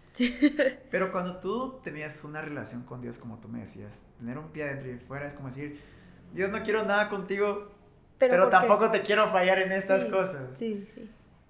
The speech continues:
Speaker 2: Y eso anímicamente es lo que tú decías, eh,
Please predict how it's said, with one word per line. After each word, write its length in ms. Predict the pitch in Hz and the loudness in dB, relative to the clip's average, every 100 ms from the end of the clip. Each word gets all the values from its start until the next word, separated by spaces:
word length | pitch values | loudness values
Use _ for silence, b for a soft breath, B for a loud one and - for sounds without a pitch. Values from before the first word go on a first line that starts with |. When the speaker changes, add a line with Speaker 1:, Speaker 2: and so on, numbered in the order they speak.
| _ _ _ | _ _ _
Speaker 2:
Y 540 | 147 151 151 147 147 - 156 | -12 -8 -6 -6 -6 -8 -4
eso 180 | - 175 | -4 -4
anímicamente 760 | 180 185 180 165 156 160 160 | -8 -8 -6 -8 -8 -8 -8
es 60 | 151 | -6
lo 100 | 147 | -10
que 80 | 147 | -12
tú 120 | 139 | -10
decías, 680 | 135 143 143 143 135 - - - _ - | -10 -8 -8 -8 -10 -12 -16 -20 _ -20
eh, 160 | 120 | -16